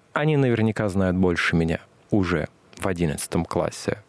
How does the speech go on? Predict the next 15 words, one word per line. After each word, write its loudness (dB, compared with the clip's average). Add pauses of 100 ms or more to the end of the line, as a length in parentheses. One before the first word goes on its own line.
(120)
И 2
всё, 0
что -2
я 2
могу 2
сделать, 2
это -2
у 4
них 0
есть 0
какой-то -2
вопрос, -2
я -6
такой: -4
«Ладно, 2